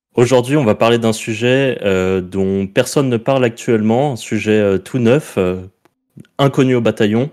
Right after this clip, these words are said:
G P T quatre. Euh, non, voilà, sûrement vous en aurez entendu parler, euh, récemment. On va apporter, euh, notre, euh, nos petites touches à ça. Euh, bah voilà, vous le savez, on est assez intéressé par l'I A en général. Euh, surtout, eh bien, pensez bien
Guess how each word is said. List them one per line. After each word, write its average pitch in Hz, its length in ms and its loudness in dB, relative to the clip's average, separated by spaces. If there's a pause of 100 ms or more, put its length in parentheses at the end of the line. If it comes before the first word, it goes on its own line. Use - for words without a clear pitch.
(200)
G 104 160 0
P 120 140 0
T 107 100 -2
quatre. - 440 -4 (1000)
Euh, 98 720 2
non, 101 220 2
voilà, 92 300 2
sûrement 107 360 0
vous 101 140 -4
en 95 80 2
aurez 90 160 0
entendu 95 280 -2
parler, 98 360 2
euh, 90 260 2
récemment. 101 760 0
On 90 100 -4
va 87 220 2
apporter, - 420 -2
euh, 90 140 0
notre, 90 320 -8
euh, 87 220 0
nos 90 120 -6
petites - 460 -10
touches - 280 -4
à 95 100 2
ça. 117 440 0 (640)
Euh, 82 520 -2
bah 78 180 -6
voilà, 92 220 0
vous 82 100 -4
le 82 40 -10
savez, 90 260 -4
on 85 280 -4
est 85 80 -2
assez 87 200 -4
intéressé 92 380 -4
par 87 160 -2
l'I 87 180 -4
A 92 80 0
en 95 80 -2
général. 98 540 -2 (240)
Euh, 120 480 4
surtout, 156 960 -2
eh 107 80 0
bien, 95 240 -2
pensez 113 340 -4
bien 127 420 0